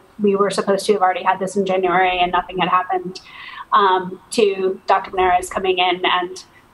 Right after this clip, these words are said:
kind of more than hitting the ground running. I know there's been an enormous amount of work that's gone on over the last, um, number of weeks on this, so I, I want to acknowledge that. Um, it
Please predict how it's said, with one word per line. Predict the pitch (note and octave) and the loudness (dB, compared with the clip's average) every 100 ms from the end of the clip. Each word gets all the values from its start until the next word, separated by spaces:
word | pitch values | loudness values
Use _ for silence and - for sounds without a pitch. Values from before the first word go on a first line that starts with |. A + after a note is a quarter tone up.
| - | -2
kind | G3+ | 0
of | F#3+ | 2
more | G3 F#3 | 2 2
than | F3+ F#3 | 0 -4
hitting | F#3 F3 | -4 -4
the | F3+ | -2
ground | F3 F3 F3 | 0 0 0
running. | F3 D#3+ E3+ | 0 0 -2
I | G3+ | -2
know | F#3+ | -2
there's | F#3 F3+ | -4 -4
been | F3+ | -4
an | F3+ | -4
enormous | F3+ F3 F3+ - | -2 -2 -2 -4
amount | F3 | -6
of | F3 | -2
work | F3 - | -4 -4
that's | F3+ - | -14 -4
gone | F3+ E3 | 0 0
on | F3 F3 | 0 2
over | F3 | 0
the | E3 | 2
last, | F3+ - - - | 0 0 -4 -4
um, | G3+ G3+ F#3+ | -2 -2 -2
number | F#3 F3+ | -4 -4
of | F3 | -4
weeks | E3+ E3+ | -4 -4
on | F3+ F3 | -4 -2
this, | E3+ - | -4 -2
so | F3+ | -2
I, | F3+ E3+ - | -2 -4 -8
I | F#3 | -4
want | F#3+ F3+ | -2 -4
to | |
acknowledge | E3+ E3 E3 D#3+ | -2 0 -2 -2
that. | - - - - | -2 0 0 2
Um, | F#3 E3 D#3+ | 2 0 -2
it | F3+ | -8